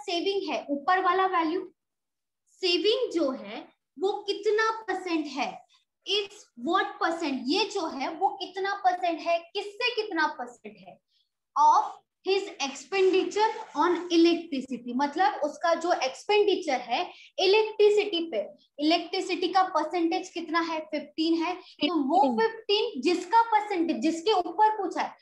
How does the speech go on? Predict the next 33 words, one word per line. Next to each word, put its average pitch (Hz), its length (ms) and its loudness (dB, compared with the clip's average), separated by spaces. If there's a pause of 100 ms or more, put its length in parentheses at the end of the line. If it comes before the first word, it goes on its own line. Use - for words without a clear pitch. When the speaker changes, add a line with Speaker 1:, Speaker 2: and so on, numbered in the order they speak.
(560)
Speaker 1:
किसके 403 360 0
बारे 392 220 4
में, 403 220 0
किसका 403 380 0
percentage 392 520 2
पूछा 339 240 0
है, 392 60 2
वो 381 120 4
आप 370 180 4
ऊपर 302 260 0
लिखोगे, 226 500 -6
किसके 381 520 0
ऊपर 440 360 2
percentage 311 600 0 (360)
पूछा 285 260 -6
है, - 160 -8 (260)
मतलब 349 460 0 (240)
अगर 339 320 2 (340)
इलेक्ट्रिसिटी 415 680 0
हंड्रेड 339 480 -2
परसेंट 302 340 -4
है 277 160 -2 (360)
तो 415 60 2
राकेश 403 500 2
का 403 160 4
saving 370 340 -2 (100)
कितना 381 320 0
परसेंट 349 420 0
होगा, 330 240 0
वैसे 403 340 0
पूछा 330 340 -4
आपको - 240 -2
indirectly। 240 560 -6